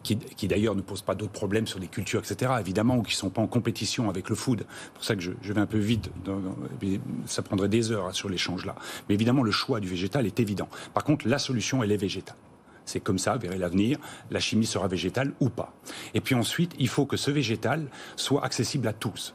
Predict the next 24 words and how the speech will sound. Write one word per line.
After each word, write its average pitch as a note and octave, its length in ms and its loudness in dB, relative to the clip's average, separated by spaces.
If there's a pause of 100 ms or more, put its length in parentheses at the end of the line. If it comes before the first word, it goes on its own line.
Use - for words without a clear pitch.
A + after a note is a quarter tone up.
parce - 100 -8
que G2+ 140 0
c'est - 140 -4
tout F3+ 140 6
l'enjeu. A2 420 2 (100)
L'enjeu, F#2+ 300 2
c'est - 160 -2
de G2+ 100 0
ne F#2 60 -2
pas D3 160 2
faire D3 240 0
quelques A2 260 0
produits A2 520 2 (300)
qui A#2 120 2
ne G#2+ 80 4
concernent B2 400 2
que A#2 100 0
quelques, G2+ 320 -2
euh, F#2+ 460 0 (100)
classes A#2 200 0
sociales, A#2 340 0
on - 40 -6
va F2 80 -4
dire. E2 140 -6